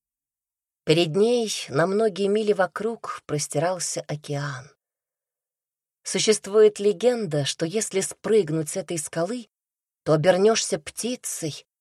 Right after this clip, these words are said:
может быть, чайкой. Конечно, никто не проверял, а если и проверял, то не мог рассказать об этом при любом исходе. Носки туфель Лоррейн опасно приблизились к краю, крокочущей внизу бездни.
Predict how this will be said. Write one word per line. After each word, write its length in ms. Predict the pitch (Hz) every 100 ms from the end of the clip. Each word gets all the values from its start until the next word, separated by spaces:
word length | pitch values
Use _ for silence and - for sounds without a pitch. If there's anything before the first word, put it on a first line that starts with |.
| _
может 340 | 147 208 208
быть, 480 | 165 175 151 - - _
чайкой. 720 | - - 160 185 151 147 - _ _ _ _ _ _ _ _ _ _
Конечно, 520 | 165 165 233 - 156
никто 360 | 139 139 - 147
не 140 | 156
проверял, 640 | 151 165 185 233 233 147 _ _ _ -
а 100 | 160
если 460 | 175 208 - 175
и 180 | - 175
проверял, 580 | - 170 170 180 240 214
то 180 | - 190
не 180 | 202 202
мог 300 | 240 277 180
рассказать 600 | 151 - 156 151 147 156
об 140 | 151
этом 340 | 214 - 156
при 200 | 147 170
любом 440 | 156 156 202 226 151
исходе. 640 | - - 143 151 - 156 _ _ _ _ _ _ _ _ _ _ _
Носки 400 | 170 180 - 185
туфель 440 | - 220 - 175 -
Лоррейн 420 | 170 170 214 180 -
опасно 480 | - 208 196 185 160
приблизились 600 | 165 165 196 170 160 -
к 20 | _
краю, 480 | 180 220 202 165 - _ _ _
крокочущей 720 | - 170 170 226 208 175 -
внизу 300 | 170 175 160
бездни. 560 | 151 190 180 - 151